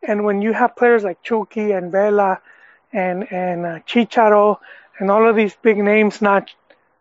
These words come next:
not, you know, not showing up, I think this is gonna be the perfect, you know, the perfect tournament for him to carve his name into the three and, and,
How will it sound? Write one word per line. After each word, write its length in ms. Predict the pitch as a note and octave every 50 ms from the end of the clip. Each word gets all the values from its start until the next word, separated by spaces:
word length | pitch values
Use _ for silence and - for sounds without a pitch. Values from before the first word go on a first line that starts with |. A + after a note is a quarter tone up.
| _ _ _ _ -
not, 340 | G3 G#3 G3+ G3+ F#3+ G3 G3 A3+ -
you 120 | A3 G#3
know, 300 | G3+ F#3+ F#3+ G3 G3 - _ _ _ _ _ _ _ _ -
not 220 | G3 G3+ G3+ -
showing 420 | - - A#3+ A3 G3+ G3 F#3+ F#3+ F#3+
up, 260 | G3 A3+ C4 C4 - - - _ _ _ _ _ _ _ _ _ -
I 60 | G#3
think 340 | - - - A3+ A3 A3 F#3+
this 160 | G#3+ G#3+ -
is 140 | A3+ G#3+ F#3
gonna 280 | - A3 G3+ G3+ G3 F#3
be 480 | E3+ - G#3 G#3 G3+ G3+ G3 F#3 - _ _ _ _ _ _ _ _ _ _ _ _ _ _ _ _ _ _ _ _ _ _ _ -
the 80 | G#3 F#3
perfect, 640 | - - A#3 A#3 A3+ - - A3 G3+ F#3+ - _ _ _ _ _ _ _ _ _ _ _ _ _
you 140 | G#3+ A3 G#3+
know, 260 | G3+ G3 G3+ G3+ G3+ - -
the 100 | A3 G3
perfect 460 | - - - A3+ A#3 - G3+ - -
tournament 500 | - A#3 A#3 A#3 A3+ G3+ G3 G3+ F#3 -
for 100 | - G3+
him 360 | F#3+ - A3+ A3+ A3 G#3+ G3 - - - - - _ _ -
to 120 | - G3+
carve 280 | - - B3 B3 A3+ G3
his 140 | A3 F#3 F3+
name 340 | F#3+ G#3 A3 A3+ G#3+ G3+ G3
into 280 | G3 F#3 - - G#3+ F3+
the 120 | F#3+ F3+
three 340 | - - G3 G#3 G#3+ G#3+ G#3
and, 240 | F#3+ F#3 F3+ A3 - -
and, 260 | G#3 G3+ G3 F3+